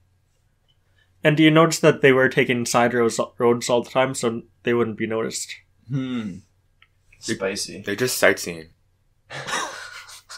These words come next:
Speaker 2: Yeah. Um, sweet, and then they just took him inside that old house.
Speaker 1: Yeah.
Speaker 2: Awesome. Um, all right, I guess I'll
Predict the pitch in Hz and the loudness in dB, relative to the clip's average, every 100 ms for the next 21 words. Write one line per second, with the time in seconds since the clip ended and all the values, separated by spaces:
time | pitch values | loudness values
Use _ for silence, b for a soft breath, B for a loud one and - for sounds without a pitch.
0 | _ _ _ _ _ - B B B B | _ _ _ _ _ -20 B B B B
1 | B B - 110 117 127 143 B 262 B | B B -14 -8 -6 -4 -6 B -16 B
2 | B B B B B B B 110 110 127 | B B B B B B B 0 2 4
3 | 120 123 123 120 113 - _ _ - - | 4 4 2 0 -6 -10 _ _ -6 -4
4 | 113 117 101 104 104 104 101 - 143 107 | 4 6 6 2 -2 -2 -4 -2 -2 0
5 | 101 98 95 95 92 92 90 92 98 - | 0 2 2 2 0 0 2 2 2 -4
6 | - 120 110 - - - - - _ _ | -2 -2 0 -4 -4 -8 -10 -20 _ _
7 | _ - 92 85 - 71 - _ b b | _ -10 -8 -8 -10 -16 -20 _ b b
8 | 95 95 101 107 107 107 107 104 101 101 | -8 -4 -4 -4 -4 -4 -4 -4 -4 -4
9 | 101 101 101 - _ _ - - - _ | -8 -8 -10 -12 _ _ -6 -6 -8 _
10 | - _ _ _ _ _ _ _ _ _ | -20 _ _ _ _ _ _ _ _ _
11 | _ _ - 123 117 123 151 - 95 101 | _ _ -10 -4 -2 -2 -2 -4 -6 -4
12 | 113 113 110 101 101 90 | -2 2 2 4 2 2